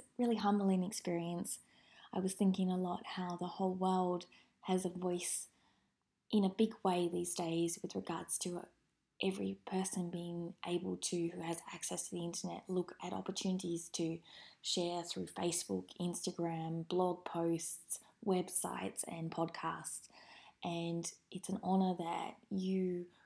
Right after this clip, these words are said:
would choose to be here when there's so many powerful voices now available for us to listen to. For me, this podcast has been about building and sharing authenticity and an authentic connection, or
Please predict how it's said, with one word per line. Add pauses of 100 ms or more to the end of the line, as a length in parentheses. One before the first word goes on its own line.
would
choose
to
be
here
when
there's
so
many
powerful
voices
now
available
for
us
to
listen
to. (1000)
For
me,
this
podcast
has
been
about
building (760)
and
sharing (260)
authenticity
and
an
authentic (500)
connection,
or